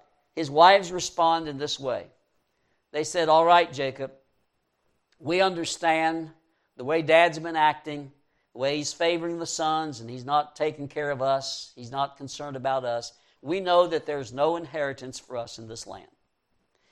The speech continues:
We also know that our fathers have treated us like strangers.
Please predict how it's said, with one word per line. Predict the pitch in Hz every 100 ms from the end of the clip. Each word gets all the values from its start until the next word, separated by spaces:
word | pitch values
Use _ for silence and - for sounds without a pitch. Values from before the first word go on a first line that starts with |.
| _ _ -
We | 185
also | 185 262 - 196
know | 170 175 190
that | 175 160
our | 165
fathers | - 185 196 202 185
have | 160 151
treated | - 196 202 170
us | 175 175
like | 175 175
strangers. | 180 - 160 139 110 104 104 -